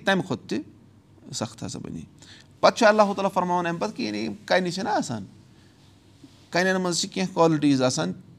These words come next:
تۄہہِ منٛز روزٕ نہٕ تِم کالٹیٖز تہِ کِہیٖنۍ۔ اللہُ تعالیٰ فرماوان، "وَإِنَّ مِنَ الْحِجَارَةِ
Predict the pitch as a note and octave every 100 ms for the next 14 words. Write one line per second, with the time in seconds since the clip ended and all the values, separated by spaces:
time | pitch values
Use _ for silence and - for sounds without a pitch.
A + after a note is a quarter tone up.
0 | - - - D3+ C#3+ C#3 C#3 C3+ E3 E3+
1 | D#3+ C3+ B2 A2+ A2+ G#2 - - A2 F2+
2 | B2+ B2+ B2+ C3 C3+ D#3+ D3+ - F#3+ F#3
3 | E3 D#3+ D#3+ D3 D3+ D#3+ D#3+ C#3+ E3